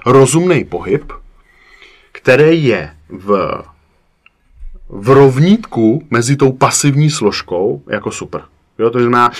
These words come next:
my lidem říkáme, „Hele, pracuješ, pracuješ tamhle třeba na Rostilech, obrovská výšková budova, v kolikátým patře máš kancelář?“ „No, ve třetím.“ „Zvládneš to po schodech?“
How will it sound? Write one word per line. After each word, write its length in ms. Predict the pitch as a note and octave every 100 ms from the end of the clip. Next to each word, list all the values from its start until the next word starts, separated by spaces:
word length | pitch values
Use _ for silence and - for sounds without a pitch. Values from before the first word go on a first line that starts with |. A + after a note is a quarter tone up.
| -
my 100 | A#2+
lidem 240 | A#2+ A#2 A2+
říkáme, 420 | A2+ A#2 A2+ A2
„Hele, 200 | B2 A#2 G#2+ G#2 - - -
pracuješ, 480 | B2+ B2+ C#3 B2+
pracuješ 400 | A#2+ A#2+ - A2+
tamhle 320 | - A2+ A2+ G#2+
třeba 320 | - A2+ A2+
na 120 | A2
Rostilech, 480 | A2 - B2 A#2 G#2 G2+ G#2+
obrovská 520 | A2 B2 - - A2+
výšková 420 | A2 - A2 F#2+
budova, 340 | G2+ A#2 A#2+ -
v 240 | - -
kolikátým 460 | C#3 C3 C3 B2 B2
patře 240 | B2 -
máš 180 | A#2 A2+
kancelář?“ 420 | A#2 G#2 G#2 F2
„No, 100 | A2+
ve 100 | A2
třetím.“ 360 | G#2 D#3+ - F3 -
„Zvládneš 400 | A2+ D3+ A#2 -
to 100 | G#2+
po 120 | A2
schodech?“ 320 | - C3